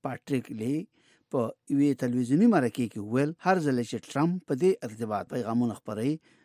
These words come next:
په اصل کې خپل ځان ته نقصان رسوي. او د سنا په مجلس کې د جمهوري غوښتونکو د ګوند لوړپوړي غړي سناتور رای بلند په یوې رادیوي مرکې کې هیله وکړه چې ټرمپ به نور د دې ډول پیغامونو د خپرولو نه ډډه وکړي.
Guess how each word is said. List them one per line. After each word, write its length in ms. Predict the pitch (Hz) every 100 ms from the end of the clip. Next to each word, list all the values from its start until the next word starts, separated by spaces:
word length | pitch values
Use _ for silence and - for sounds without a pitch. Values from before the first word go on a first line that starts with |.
| _
په 160 | - 147
اصل 180 | 156 156 -
کې 160 | 151 -
خپل 220 | 120 113
ځان 200 | 131 123
ته 140 | 135 -
نقصان 360 | - 135 104 95
رسوي. 320 | - 98 - _ -
او 200 | 123 110 107
د 100 | 110
سنا 200 | - 117 120
په 60 | 110
مجلس 300 | 107 101 165 -
کې 100 | 185 196 151
د 100 | 127
جمهوري 340 | 120 113 131 139
غوښتونکو 420 | 120 - 190 151 113
د 80 | 120 113
ګوند 160 | 120 - -
لوړپوړي 380 | 127 123 196 156
غړي 180 | 127 143 -
سناتور 480 | 123 110 110 143 147 - 143
رای 260 | 131 147 151 151 - 117
بلند 260 | 139 151 117 -
په 40 | 127
یوې 160 | 127 120
رادیوي 300 | 120 110 165 196
مرکې 320 | 135 117 120 107
کې 100 | - - 147
هیله 160 | 190 151
وکړه 260 | 110 117 135 - _ _
چې 80 | - 113
ټرمپ 240 | 147 160 147
به 240 | 151 - 123
نور 120 | 139
د 100 | 127 113
دې 80 | 143
ډول 140 | 135 131
پیغامونو 480 | 127 110 110 120 135 147
د 80 | 139
خپرولو 440 | - 120 113 120 117
نه 60 | 113 - 127
ډډه 200 | 117 107
وکړي. 280 | 98 -